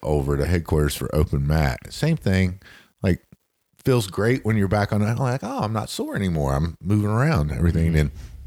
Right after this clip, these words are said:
Speaker 1: as soon as you get done, drive home, can barely get out of the car. Um, but so,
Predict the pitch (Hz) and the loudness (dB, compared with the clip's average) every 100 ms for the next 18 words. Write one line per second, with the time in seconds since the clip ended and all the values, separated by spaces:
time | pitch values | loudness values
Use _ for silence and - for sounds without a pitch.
0 | - - - - - 101 90 85 82 80 | -18 -20 -20 -18 -2 0 2 2 0 0
1 | 104 123 120 113 - - _ - 76 76 | 0 2 0 -2 -10 -20 _ 0 0 0
2 | 107 107 101 92 - - 80 76 71 69 | 2 4 4 0 -6 -4 2 4 4 2
3 | 67 64 - - 62 60 - - - _ | 2 2 2 2 0 -2 -12 -16 -16 _
4 | 98 92 87 82 76 _ _ _ _ _ | -2 0 0 -2 -8 _ _ _ _ _
5 | _ _ 110 120 101 - _ _ _ - | _ _ 0 2 2 -2 _ _ _ -6
6 | 135 113 107 104 | 0 2 4 2